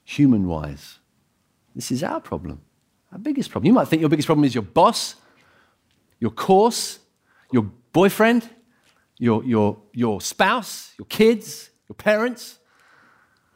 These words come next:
your budget. I tell you, those are not your biggest problem. Your biggest problem is your idolatry.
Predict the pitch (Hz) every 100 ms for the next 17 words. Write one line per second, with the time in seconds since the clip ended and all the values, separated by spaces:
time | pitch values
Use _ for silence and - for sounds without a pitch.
0 | _ - 117 98 190 190 240 - - _
1 | _ _ _ _ _ _ _ _ 117 -
2 | 123 107 101 - _ _ _ _ _ _
3 | - 120 123 104 110 - 104 82 92 85
4 | - - 76 73 - _ _ _ _ _
5 | 82 - 107 101 - 87 85 85 80 87
6 | 85 78 90 90 - - -